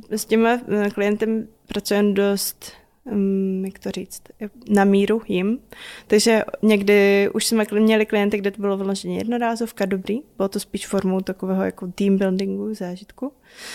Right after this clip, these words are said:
Ale někteří vyloženě si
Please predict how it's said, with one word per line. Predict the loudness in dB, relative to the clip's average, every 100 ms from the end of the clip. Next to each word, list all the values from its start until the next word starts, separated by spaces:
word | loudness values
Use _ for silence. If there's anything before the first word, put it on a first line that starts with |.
| -14 -16 -10 2
Ale | 4 6
někteří | 6 4 2 0 2
vyloženě | 0 2 2 2 0 -2
si | -4 -4 -2 0 0 0